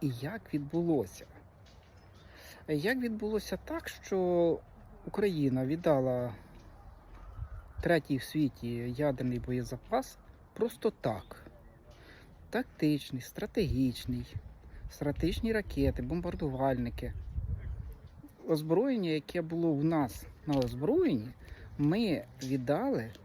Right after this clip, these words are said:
просто так. Е, пам'ятаєте, за штат Нью-Йорк індіанці получили, е, скляні буси та кі-, пару ножів. Ну, через п'ятсот років вони <clears throat>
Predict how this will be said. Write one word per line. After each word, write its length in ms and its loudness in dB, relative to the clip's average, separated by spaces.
просто 460 -2
так. 480 -4
Е, 480 2
пам'ятаєте, 880 0
за 320 0
штат 340 2
Нью-Йорк 680 2
індіанці 1120 2
получили, 760 2
е, 180 2
скляні 400 0
буси 540 -2
та 380 0
кі-, 100 -12
пару 220 4
ножів. 460 0
Ну, 140 0
через 240 0
п'ятсот 380 2
років 260 2
вони 240 6
<clears throat> 340 10